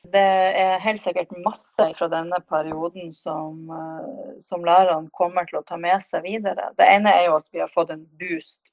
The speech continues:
på, på teknisk kompetanse. Det andre er at vi har lært oss å gjøre ting som vi ikke kommer til å legge bort et-, etter korona heller. Så jeg har tenkt mye på hvordan det vil være å gå tilbake til et klasserom.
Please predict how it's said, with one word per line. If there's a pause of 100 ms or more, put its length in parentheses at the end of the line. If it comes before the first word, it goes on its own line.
på, (800)
på
teknisk
kompetanse.
Det
andre
er
at
vi
har (540)
lært
oss
å
gjøre
ting
som
vi
ikke
kommer
til
å
legge
bort (300)
et-,
etter
korona
heller. (140)
Så
jeg
har
tenkt
mye
på
hvordan
det
vil (140)
være
å
gå
tilbake
til
et
klasserom.